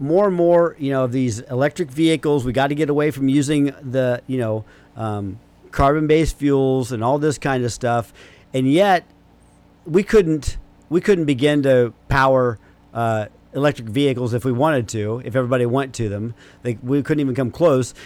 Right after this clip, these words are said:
And there's areas where they talk about, I mean, the, the elect-, there's areas where ninety-seven percent of the electricity generated comes from carbon-based fuels, you know, oil and natural gas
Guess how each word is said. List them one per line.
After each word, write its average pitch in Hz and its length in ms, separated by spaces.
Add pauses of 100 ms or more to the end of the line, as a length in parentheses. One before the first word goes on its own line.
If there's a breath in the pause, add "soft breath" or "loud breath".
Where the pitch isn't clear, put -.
(120)
And 147 100
there's 151 160
areas 165 400
where 135 380
they 135 160
talk 143 320
about, 135 240
I 143 60
mean, 139 160
the, 135 200 (220)
the 143 80
elect-, 151 400 (320 loud breath)
there's 233 180
areas 220 320
where 165 140
ninety-seven 180 640
percent 151 320
of 147 60
the 139 60
electricity 147 580
generated 147 720 (240 loud breath)
comes 156 240
from 131 120
carbon-based 127 600
fuels, 110 560 (160)
you 123 100
know, 101 160
oil 123 420
and 110 140
natural 117 360
gas 117 560